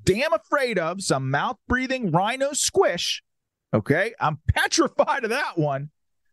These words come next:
And I, as of right now, I'd say that's the most likely course right now, 'cause if Jim Jordan can't win on this second vote, it's only likely that he erodes support from there, okay? This is just what I'm hearing from my contacts on Capitol Hill. I hate it as much as you do,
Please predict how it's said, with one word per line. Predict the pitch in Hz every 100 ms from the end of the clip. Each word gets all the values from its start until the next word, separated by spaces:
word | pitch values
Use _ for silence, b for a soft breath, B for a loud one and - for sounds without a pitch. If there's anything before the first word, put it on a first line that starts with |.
| _ _ _ _
And | 151
I, |
as | 180 185 175
of | 175
right | 254
now, | 247 247 190
I'd | 214
say | - 226
that's | 202 220 -
the | 196
most | 214 185
likely | 143 196 247 175 156
course | - 139 123 -
right | 123 120
now, | 113 107 123
'cause | 147
if | 147
Jim | 104 226 175
Jordan | 208 196 156
can't | 202 208 -
win | 151 214
on | 170
this | 147 139
second | - 180 147 123
vote, | 185 147
it's | 135 -
only | 175 180 151
likely | 151 170 156
that | 139
he | 123 143
erodes | 123 139 139
support | - - 135 -
from | 135 135
there, | 143 101 _ -
okay? | 101 107 113 127 b b
This | 127 -
is | 131
just | 170
what | 147
I'm | 165 147
hearing | 175 185 143
from | -
my | 139
contacts | - 143 135 131 120 123
on | 117
Capitol | 131 127 120 143
Hill. | 190
I | 95 110
hate | 151 185
it | 127
as | 123 139 131
much | 156 -
as | 147
you | 196 240
do, | 147